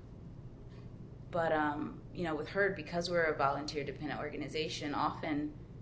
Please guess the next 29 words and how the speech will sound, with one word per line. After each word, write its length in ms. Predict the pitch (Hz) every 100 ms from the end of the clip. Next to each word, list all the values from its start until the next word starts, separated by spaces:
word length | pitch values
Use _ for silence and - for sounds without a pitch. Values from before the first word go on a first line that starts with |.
| - -
you 80 | 156
know, 100 | 147
when 140 | 143
folks 320 | 147 151 151 156
reach 180 | 151
out, 240 | 160 165 -
it's 120 | 160
just 220 | 208 -
us, 200 | 165 160
us, 240 | 147 - - - -
us 160 | - 135
connecting 540 | - 139 151 - 151
with 180 | 139 139
them 180 | 143 139
and, 180 | 135 143 - -
and 180 | 143 139
saying 340 | 135 143 143
there's 200 | 143 143
nothing 320 | 143 143 147
we 120 | 143 143
can 180 | 143
do 160 | 127 135
about 360 | - - - -
that. 260 | - - - - - - -
That 340 | 165 185 - -
in 120 | 180
and 120 | 165
of 140 | 165 135
itself 680 | 127 - 170 285 - -